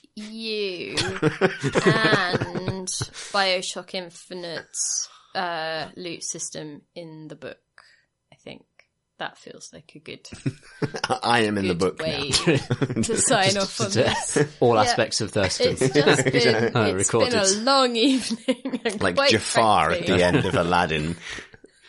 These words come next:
Speaker 1: What happens to him at the end of Aladdin?
Speaker 2: Uh,
Speaker 1: Does he get stuck in the lamp?
Speaker 2: he does, yeah.
Speaker 1: Yeah. That's not really a book, is it?
Speaker 2: No, but it's a, someone being stuck in something else.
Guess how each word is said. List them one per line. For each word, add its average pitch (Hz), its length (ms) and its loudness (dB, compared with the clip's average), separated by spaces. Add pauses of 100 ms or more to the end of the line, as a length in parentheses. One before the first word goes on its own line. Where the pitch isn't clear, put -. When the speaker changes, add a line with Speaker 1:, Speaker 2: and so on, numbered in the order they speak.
(520)
Speaker 1:
What 320 160 -6
happens 302 420 -10
to 269 60 -20
him 254 180 -10
at - 120 -14
the 196 100 -12
end 185 140 -14
of 185 100 -18
Aladdin? 185 440 -16 (460)
Speaker 2:
Uh, 82 180 -2 (180)
Speaker 1:
Does 320 160 -6
he 415 100 -6
get - 180 -10
stuck 370 300 -6
in 330 80 -6
the 330 80 -4
lamp? 330 320 -8
Speaker 2:
he 92 100 -8
does, - 240 -4
yeah. - 120 -8 (100)
Speaker 1:
Yeah. - 300 -8 (800)
That's 294 340 -2
not 302 160 -2
really 240 220 -2
a 233 40 -4
book, - 380 -6
is 208 160 -14
it? - 260 -16 (1300)
Speaker 2:
No, 85 160 0
but 71 120 -4
it's 82 120 -8
a, - 20 -6
someone 104 400 -2
being 82 160 0
stuck - 280 -4
in 87 40 -8
something 80 300 -6
else. 71 280 -6